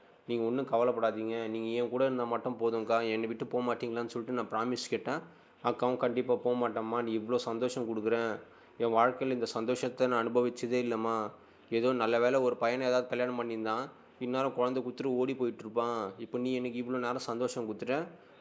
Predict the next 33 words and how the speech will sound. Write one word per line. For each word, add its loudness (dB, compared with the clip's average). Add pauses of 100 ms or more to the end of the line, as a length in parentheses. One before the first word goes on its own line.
கண்டிப்பா 2
எனக்கு 0
குழந்தை 4
பிறக்காதுன்னு 2
எனக்கே -2
தெரிஞ்சு -2
போச்சு. -2 (580)
இருந்தாலும் 2
என்னை 0
ஜ-, 2
சந்தோஷமா -2
வச்சுக்கிறேன். -2 (420)
இந்த -4
சந்தோஷத்தை -2
நான் 0
மறக்க 2
மாட்டேம்மா. -2 (580)
எனக்கு 0
நிஜமாவே 2
ரொம்ப 0
மகிழ்ச்சியா -2
இருக்குது. 2
இனிமேல் 0
டெய்லி 2
நம்ம 0
மேட்டர் -2
பண்ணலாமா?" -2
அப்படின்னு -2
சொல்லிட்டு -4
அந்த 0
அக்காவை 2
என்கிட்ட 0
கேட்டாங்க. 0